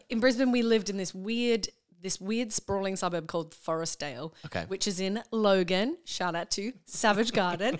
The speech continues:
Speaker 2: <laughs>
Speaker 1: Um,
Speaker 2: Another
Speaker 1: and
Speaker 2: plug.
Speaker 1: <laughs> Yeah, <laughs> 'cause they need it.
Speaker 2: They
Speaker 1: They
Speaker 2: need
Speaker 1: just
Speaker 2: it.
Speaker 1: need the
Speaker 2: They do need
Speaker 1: support.
Speaker 2: it.
Speaker 1: Um, and so it's kind of like a f-, a fancy-ish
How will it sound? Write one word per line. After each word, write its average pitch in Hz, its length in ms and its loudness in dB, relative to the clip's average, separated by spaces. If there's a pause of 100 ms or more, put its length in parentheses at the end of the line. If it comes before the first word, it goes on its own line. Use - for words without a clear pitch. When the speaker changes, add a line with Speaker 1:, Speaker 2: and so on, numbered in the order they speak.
(120)
Speaker 2:
<laughs> - 140 -6
Speaker 1:
Um, 247 320 10 (120)
Speaker 2:
Another 269 460 10
Speaker 1:
and 330 60 8
Speaker 2:
plug. 269 280 8 (100)
Speaker 1:
<laughs> - 80 -4
Yeah, 262 200 6
<laughs> - 640 0
'cause 285 340 4
they 269 120 8
need 202 220 2
it. 185 100 2
Speaker 2:
They 160 60 6
Speaker 1:
They - 120 12
Speaker 2:
need 262 60 12
Speaker 1:
just - 220 8
Speaker 2:
it. - 20 8
Speaker 1:
need 269 140 8
the 254 80 8
Speaker 2:
They 240 40 4
do 254 100 4
need - 60 4
Speaker 1:
support. 190 200 2
Speaker 2:
it. - 140 -4 (400)
Speaker 1:
Um, 220 420 6 (600)
and 247 220 6
so 262 220 8
it's 262 240 2
kind 285 240 2
of 294 100 0
like 262 220 2
a - 60 2
f-, - 200 -10 (200)
a 214 100 0
fancy-ish 226 1120 0